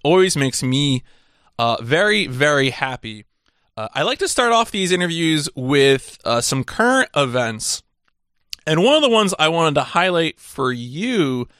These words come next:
was that you will be completing a journey of being the host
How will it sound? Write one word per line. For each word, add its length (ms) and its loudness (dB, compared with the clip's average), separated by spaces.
was 800 0
that 300 0
you 600 -4
will 140 -2
be 200 0
completing 920 -2
a 180 2
journey 600 0
of 180 0
being 380 0
the 100 2
host 640 0